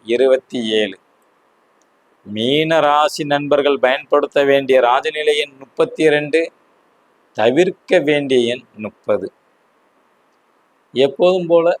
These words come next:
உங்களோட கை கட்டை விரல்ல, உள்ளங்கையில அல்லது நாடி துடிப்புல உங்களுக்கு உண்டான ராஜநிலை எண்ணை பயன்படுத்தி வெற்றி பெற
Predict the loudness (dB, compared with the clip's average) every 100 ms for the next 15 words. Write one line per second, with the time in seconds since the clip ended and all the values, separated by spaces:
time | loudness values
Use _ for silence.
0 | -6 -4 0 0 0 0 -2 -2 -2 0
1 | 0 0 -2 -4 -8 _ _ _ _ _
2 | _ -2 -2 0 2 2 0 -2 -4 _
3 | _ _ -4 0 0 0 0 0 0 -2
4 | -4 -4 -2 -2 -4 _ _ _ _ _
5 | -6 -4 0 0 -2 -6 -2 0 2 0
6 | 2 0 -2 -6 -4 -4 -6 -2 0 0
7 | 0 -4 -4 -6 -10 -12 _ _ _ -2
8 | -2 0 -6 -2 0 0